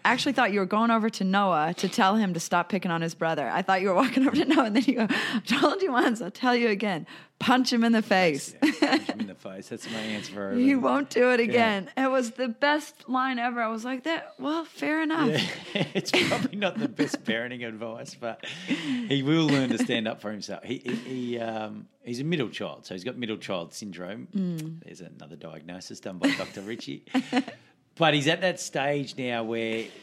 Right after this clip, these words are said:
Speaker 2: uh, he definitely will snap soon, you know, like, and crack Noah. And Noah, Noah's a, a really, really different kid. He's, he's so nice to people. Like,
Speaker 1: Yeah.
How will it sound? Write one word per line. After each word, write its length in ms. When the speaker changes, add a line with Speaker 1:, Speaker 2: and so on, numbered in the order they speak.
Speaker 2:
uh, 300
he 220
definitely 460
will 220
snap 420
soon, 460
you 120
know, 200
like, 180
and 380
crack 280
Noah. 260
And 160
Noah, 300
Noah's 440
a, 300
a 60
really, 600
really 240
different 380
kid. 180
He's, 160
he's 260
so 720
nice 420
to 100
people. 340
Like, 340
Speaker 1:
Yeah. 240